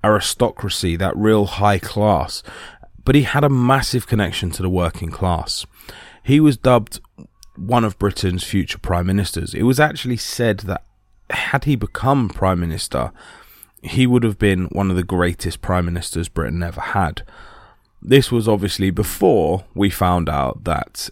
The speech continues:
he was good friends with Adolf Hitler and that he received funding from Benito Mussolini in Italy.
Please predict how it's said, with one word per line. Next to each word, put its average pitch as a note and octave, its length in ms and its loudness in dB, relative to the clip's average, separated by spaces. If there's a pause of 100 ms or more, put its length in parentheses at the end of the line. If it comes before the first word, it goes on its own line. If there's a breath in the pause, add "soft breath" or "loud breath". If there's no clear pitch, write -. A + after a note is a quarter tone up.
(140)
he F2+ 340 -2
was F2+ 380 -2 (180)
good E3 180 6
friends E2+ 580 -4
with G#2+ 380 2
Adolf D2+ 360 -4
Hitler A#2+ 420 2 (640 loud breath)
and C#3+ 180 2
that C#3 100 -2
he C#3+ 180 4
received C3+ 480 2
funding E2 640 0 (120)
from G2 280 2
Benito F#2+ 460 2
Mussolini E2 600 -2
in D2+ 120 -4
Italy. F2+ 460 0